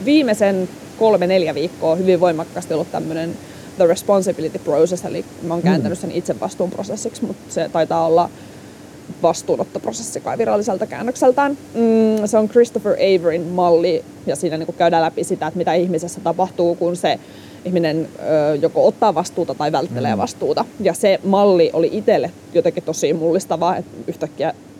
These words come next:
Speaker 1: tuntuu, että maailma taas näyttää
Speaker 2: Mm.
Speaker 1: ihan erilaiselta sen silmin. Ja se on ollut niinku,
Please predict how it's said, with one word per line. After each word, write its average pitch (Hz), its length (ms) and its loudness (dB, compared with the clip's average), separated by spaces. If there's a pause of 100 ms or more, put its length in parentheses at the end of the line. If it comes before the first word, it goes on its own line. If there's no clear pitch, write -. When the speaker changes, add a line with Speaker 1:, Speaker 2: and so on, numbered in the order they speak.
(120)
Speaker 1:
tuntuu, 147 220 -6
että - 260 -8
maailma 147 380 -6
taas - 200 -6
näyttää 165 320 -6
Speaker 2:
Mm. 143 60 0
Speaker 1:
ihan 120 220 0
erilaiselta 220 600 -2
sen 233 220 -4
silmin. 294 340 -2 (500)
Ja 220 60 4
se 247 200 6
on 254 220 2
ollut 220 320 2
niinku, 196 320 -4